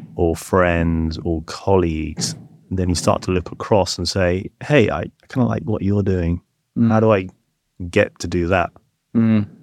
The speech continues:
Speaker 2: Yeah.
Speaker 1: Similarly,
Speaker 2: Yeah.
Speaker 1: you know, you look across and say, "I can do that."
Speaker 2: Mm.
Speaker 1: And you give yourself a little bit of confidence.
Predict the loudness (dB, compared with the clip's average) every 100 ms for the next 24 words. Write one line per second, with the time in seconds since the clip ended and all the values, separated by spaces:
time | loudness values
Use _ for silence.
0 | _ _ -6 -2 0 -2 _ -2 2 2
1 | 2 0 0 0 0 2 0 -2 0 0
2 | 0 -2 -2 0 0 0 -2 -2 -6 -10
3 | _ _ _ 0 2 0 -4 _ -2 0
4 | -2 0 0 0 0 0 -2 -2 0 2
5 | 0 -4 -8 -10